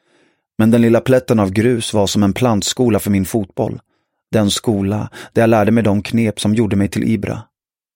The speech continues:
Mina föräldrar separerade tidigt. Jag hoppade fram och tillbaka mellan en mamma som halvt slet ihjäl sig för att kunna ställa fram mat på bordet och en pappa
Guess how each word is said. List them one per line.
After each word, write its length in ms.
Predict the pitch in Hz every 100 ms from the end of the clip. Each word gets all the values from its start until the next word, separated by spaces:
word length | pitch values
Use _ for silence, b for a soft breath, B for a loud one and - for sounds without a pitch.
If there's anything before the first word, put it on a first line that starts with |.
| _ _ _ _ _ _ _ _ _ _ -
Mina 160 | 117
föräldrar 560 | 107 127 135 110 104 95
separerade 640 | - - 104 107 101 95
tidigt. 540 | 90 110 98 110 - - _ _ _ _ _ _ _ _ -
Jag 100 | 104
hoppade 320 | 104 113 107
fram 280 | - 104 107
och 80 |
tillbaka 640 | - 107 98 104 - - 110
mellan 320 | 110 104 104
en 140 | 104
mamma 400 | 104 107 95 101
som 200 | 120 113
halvt 320 | 101 110 113 -
slet 320 | - 107 -
ihjäl 280 | 107 98 104
sig 360 | - 110 - - B B
för 120 | -
att 100 | 113
kunna 180 | - 113
ställa 220 | 104 113
fram 280 | 113 107 101
mat 240 | 101 98 -
på 100 | 110
bordet 580 | 104 98 98 98 - - _ _ _
och 140 | 90 110
en 100 | 98
pappa 520 | 123 110 _ 104 101